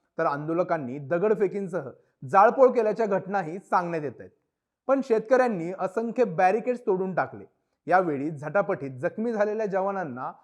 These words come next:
अंबाला येथील रुग्णालयात दाखल करण्यात आलं आहे. तर शेतकऱ्यांना रोखण्यासाठी पोलिसांनी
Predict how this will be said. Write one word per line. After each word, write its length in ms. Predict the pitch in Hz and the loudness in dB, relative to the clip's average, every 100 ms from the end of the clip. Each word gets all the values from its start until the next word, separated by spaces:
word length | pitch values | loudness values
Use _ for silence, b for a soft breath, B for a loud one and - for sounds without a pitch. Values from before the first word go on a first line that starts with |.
| _ - | _ -6
अंबाला 400 | 180 214 240 233 | -2 6 8 8
येथील 300 | 202 190 202 | 6 0 -2
रुग्णालयात 460 | 190 190 190 190 180 | -4 -4 -2 -2 0
दाखल 360 | 180 170 180 | 0 0 -2
करण्यात 280 | 170 175 170 | -2 -4 -4
आलं 180 | 160 151 | -2 -4
आहे. 180 | 143 151 _ _ _ _ - | -8 -16 _ _ _ _ -2
तर 80 | 277 | 0
शेतकऱ्यांना 540 | 254 226 233 269 269 269 | 2 2 2 2 2 2
रोखण्यासाठी 680 | 214 190 233 214 143 147 170 | 2 2 -2 -2 -4 -6 -6
पोलिसांनी 960 | 196 180 190 196 170 135 139 208 _ | -4 -4 -4 -6 -6 -8 -12 -16 _